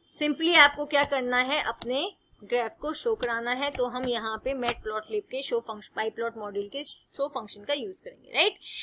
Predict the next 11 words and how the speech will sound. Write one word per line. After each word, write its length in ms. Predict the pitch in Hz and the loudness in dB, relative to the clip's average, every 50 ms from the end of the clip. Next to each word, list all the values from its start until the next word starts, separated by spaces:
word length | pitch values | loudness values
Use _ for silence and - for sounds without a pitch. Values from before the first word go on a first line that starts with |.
| - - - 214 | -10 -10 -4 0
Now 120 | 240 247 262 247 | 0 0 2 0
we 100 | 277 277 269 | -2 -4 0
will 120 | 294 269 247 | 0 0 0
execute 440 | 208 202 226 - 262 277 277 233 247 | 0 -4 -10 -12 -10 -10 -8 -4 -2
this। 260 | 311 349 339 - - - _ _ _ _ _ _ _ _ _ _ _ _ _ _ _ _ _ _ _ _ _ _ _ _ _ _ - - _ _ _ _ - - - - - - - - 233 | -2 -2 -2 -4 -8 -16 _ _ _ _ _ _ _ _ _ _ _ _ _ _ _ _ _ _ _ _ _ _ _ _ _ _ -20 -20 _ _ _ _ -16 -14 -14 -16 -20 -20 -12 -6 -4
Now 120 | 254 254 | -2 -2
we 160 | 247 254 294 339 320 | 0 2 4 6 6
have 160 | 330 302 269 247 | 6 6 6 6
got 260 | 269 254 254 254 - - - 240 240 | 6 6 6 4 2 -2 0 4 4
our 100 | 233 240 | 4 4
line 340 | - - 233 240 269 277 | 4 4 4 6 4 4